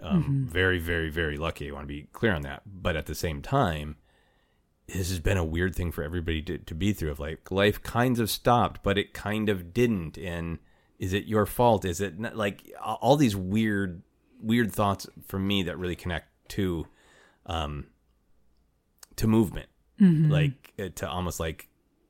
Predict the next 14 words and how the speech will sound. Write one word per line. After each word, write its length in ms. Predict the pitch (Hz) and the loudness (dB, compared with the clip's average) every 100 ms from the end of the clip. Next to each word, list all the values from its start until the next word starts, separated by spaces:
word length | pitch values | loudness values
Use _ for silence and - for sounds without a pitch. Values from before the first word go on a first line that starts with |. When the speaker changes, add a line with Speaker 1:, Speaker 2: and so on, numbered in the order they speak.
| - | -10
Speaker 1:
emotional 840 | 107 104 95 98 107 139 - 107 | -4 -4 -4 0 4 4 2 -2
forward 320 | 90 104 90 82 | 0 2 2 0
movement, 500 | 87 73 76 71 - | -2 -4 -8 -10 -10
to 240 | 92 82 71 _ | -8 -8 -10 _
time 360 | - 127 139 139 | -4 0 2 2
forward 360 | - 104 90 80 | 2 0 2 0
movement. 300 | 80 78 78 | -4 -4 -4
That's 160 | 90 | 0
such 160 | 117 104 | 0 0
a, 240 | 90 82 76 - - _ - 104 | -2 -4 -12 -20 -20 _ -20 -12
such 640 | - - 123 - - - _ _ _ _ 110 | -4 2 2 2 -8 -10 _ _ _ _ 0
an 240 | 95 90 | 2 2
agreed 260 | 90 95 85 | 0 0 0
upon 600 | - 85 82 80 78 | 0 0 0 -2 -4